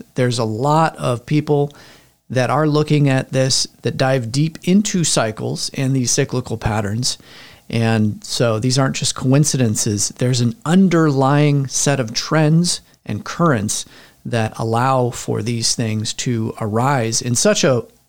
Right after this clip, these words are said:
strange coincidental fashion as they do. So once you understand these underlying dynamics, a lot of these pieces come into play. So hopefully we were able to do that for you today. And of course, to reiterate the longer term message that we've been giving here since twenty twenty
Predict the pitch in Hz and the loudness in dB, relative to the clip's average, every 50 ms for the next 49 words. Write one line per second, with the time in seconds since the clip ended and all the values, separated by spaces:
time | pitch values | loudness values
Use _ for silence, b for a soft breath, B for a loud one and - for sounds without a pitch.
0 | _ _ - - - - 170 151 147 139 127 113 110 - - - - 131 123 110 | _ _ -10 -8 -4 0 2 2 4 4 2 2 0 -2 -4 0 0 2 2 2
1 | - - 110 110 98 92 - - - 123 113 113 - - 113 98 - - 113 110 | 0 -2 -2 -2 -4 -4 -4 -4 -2 -2 -2 -2 -2 -2 -4 -4 -4 -4 -4 -4
2 | 107 104 - - 104 104 98 - - 120 104 95 - - 113 107 110 127 139 - | -4 -2 -2 -2 -2 -4 -4 -4 -4 -4 -4 -4 -4 -4 -4 -2 -2 0 0 0
3 | 151 - - 143 131 120 - - - 127 113 113 113 113 110 - - 139 143 131 | -2 -2 -2 -2 -2 0 -2 -2 -2 0 0 -2 -2 -2 -2 -4 -2 -2 0 0
4 | 135 127 117 120 120 113 117 113 104 110 104 104 107 117 123 123 120 107 95 - | 2 2 2 0 0 0 0 0 0 -2 0 0 0 0 2 0 0 0 -2 -2
5 | - - B B B B B B B - 113 113 113 117 120 113 107 117 110 - | -4 -6 B B B B B B B -6 -4 -2 0 0 -2 -2 -2 -4 -4 -6
6 | - - - - 131 - - 107 110 - - - 127 117 113 113 107 - - 113 | -6 -8 -6 -4 -4 -2 -2 -4 -4 -6 -4 -4 -2 -2 0 -2 -2 -4 -6 -10
7 | - - 127 120 113 - - 127 120 160 208 208 - 196 175 160 160 165 165 165 | -8 -4 -2 -2 0 0 0 0 2 2 0 2 2 0 2 4 4 4 4 4
8 | 160 151 147 139 120 - 156 160 156 147 147 143 - - B B B B B B | 2 2 0 0 0 0 2 2 4 2 2 0 -2 -6 B B B B B B
9 | B B - - 165 160 156 147 143 139 - 147 131 127 127 127 127 - 120 113 | B B -2 0 2 2 2 2 0 0 2 2 4 4 4 2 2 0 0 -2
10 | 110 - - - - 147 135 123 113 - - - - 135 127 117 123 127 143 151 | -2 -4 -4 -2 0 0 0 0 0 -2 -2 -2 -2 -2 -2 -2 -2 0 0 0
11 | 175 - 185 202 226 185 120 98 104 - - - 135 127 120 123 131 151 160 151 | 0 0 0 2 2 2 0 -2 -4 -6 -6 -2 0 0 2 2 2 2 2 0
12 | 147 - - 147 139 117 117 117 117 - - 117 104 107 110 113 - 120 120 107 | -2 -2 0 0 0 0 0 -2 -2 -2 -4 -4 -4 -4 -6 -4 -4 -4 -4 -4
13 | 113 110 110 104 120 117 123 123 120 113 117 107 107 104 110 - 120 110 - - | -4 -4 -4 -4 -4 -2 -2 -2 -2 -2 -2 -4 -4 -4 -4 -4 -4 -6 -6 -8
14 | - 135 127 120 117 110 - - 127 127 120 117 104 101 113 | -6 -4 -4 -4 -4 -6 -6 -6 -4 -4 -4 -4 -4 -6 -8